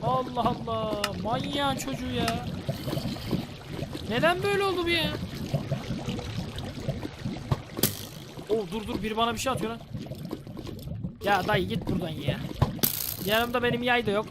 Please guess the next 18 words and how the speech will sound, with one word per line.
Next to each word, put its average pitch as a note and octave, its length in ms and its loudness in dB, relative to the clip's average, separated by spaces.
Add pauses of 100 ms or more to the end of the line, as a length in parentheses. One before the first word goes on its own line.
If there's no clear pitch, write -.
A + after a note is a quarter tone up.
(1400)
Allah. G3 440 2 (2000)
Şurada F#3+ 260 -2
bir F#3 100 -4
durayım F#3 300 -2
dur. F3 80 -6 (1500)
Heh. E3+ 160 -2 (1500)
Dur F3+ 60 -6
ben F3+ 100 -2
senin F3 280 0
yanında F3 200 4
bir F3 260 -2
uçayım F#3 280 0
da D3+ 60 -4 (100)
dur. D3 120 -8 (1400)
Hangi G#3+ 240 2
tuştu - 260 -2
lan? B3 100 8
Heh. F#3 320 0